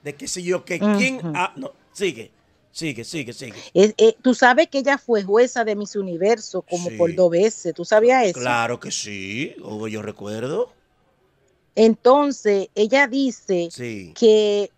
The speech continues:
Speaker 2: no tendría, tú sabes, eh, a Estados Unidos, si ella fuera, hubiera estado en el Miss Universo, ella no tendría en su mente a que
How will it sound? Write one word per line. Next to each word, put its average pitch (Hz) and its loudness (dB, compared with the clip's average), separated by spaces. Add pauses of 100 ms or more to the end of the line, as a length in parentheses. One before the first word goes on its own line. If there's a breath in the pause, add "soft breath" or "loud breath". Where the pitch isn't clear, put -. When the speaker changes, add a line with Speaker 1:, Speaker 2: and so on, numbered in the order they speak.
(200)
Speaker 2:
no 247 2
tendría, 285 0
tú 254 -4
sabes, 240 2 (360)
eh, 196 -2
a 196 2
Estados 220 -4
Unidos, 262 -4
si 220 -8
ella 254 -2
fuera, 294 0
hubiera 247 0
estado 277 -2
en 254 -2
el 226 0
Miss 226 -6
Universo, 220 0
ella 254 2
no 262 2
tendría 262 0
en 349 -4
su 247 -2
mente 220 0 (720)
a 226 2
que 226 2